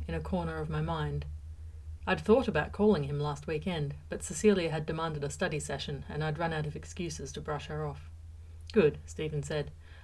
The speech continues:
"I think you should stay away from him. He's trouble." I guessed Stephen didn't know who he really was, or he would phrase that a little more forcefully.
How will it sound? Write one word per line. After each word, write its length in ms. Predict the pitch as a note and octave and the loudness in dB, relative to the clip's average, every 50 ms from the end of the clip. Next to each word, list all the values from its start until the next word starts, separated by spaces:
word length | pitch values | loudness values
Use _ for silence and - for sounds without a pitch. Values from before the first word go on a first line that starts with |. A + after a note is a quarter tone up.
| - - | -6 -6
"I 80 | E3 | -2
think 220 | - A3 A3+ G#3+ B3+ | 4 4 4 4 4
you 80 | A#3 | 0
should 160 | - G#3+ G3+ | -2 -4 -4
stay 180 | - - G#3+ F#3+ | 2 4 6 6
away 240 | F3+ F3 F3 E3 D#3 | 6 6 4 4 2
from 180 | D3+ - D3+ | 2 -2 -6
him. 220 | D3+ - - - - - - - | -8 -8 -8 -8 -8 -10 -10 -2
He's 200 | - G#3 G3+ - | 2 2 2 2
trouble." 440 | - - G#3 F3 - - - - - - - - - - - - - - - - - - - - - - - - - - | 2 2 2 2 2 0 -6 -10 -10 -12 -14 -16 -16 -16 -16 -16 -16 -16 -16 -16 -16 -16 -16 -16 -16 -16 -16 -14 -10 -6
I 100 | - E3 | -2 2
guessed 260 | D3+ G3 G3 - - | 6 6 6 6 2
Stephen 400 | - - - F#3 F3+ D3+ D#3 D3+ | -6 0 2 2 2 2 2 2
didn't 240 | D3 D3 D3+ D3+ D3+ | 0 0 0 -2 0
know 160 | D#3 D3+ D3+ | 0 2 2
who 160 | D3 D#3+ E3 | 0 0 -2
he 160 | D3 C#3 D3 D3 | -2 -2 -2 0
really 200 | D3+ D#3+ D3 D3 | 0 2 2 4
was, 440 | C#3+ F#3+ F#3+ D#3+ C#3+ C#3 C#3+ - - - - - - - | 4 6 6 6 4 2 -2 -6 -12 -14 -14 -12 -6 -2
or 140 | D#3 D#3 | -2 -2
he 80 | D#3 E3 | 0 -2
would 160 | D3+ D#3 D#3 | -2 -4 -2
phrase 260 | - - F#3+ E3+ D#3 | 2 4 4 4 4
that 220 | D#3 D#3+ D3+ D3 D3+ | 2 2 0 0 0
a 40 | D3 | -2
little 220 | D3 C#3+ - D3+ | -4 -2 -4 -6
more 100 | C#3+ C3+ | -6 -6
forcefully. 600 | - - - G3+ F3 - - - - - C#3+ D3 | -6 -4 -2 -2 -2 -2 -6 -8 -6 -6 -6 -8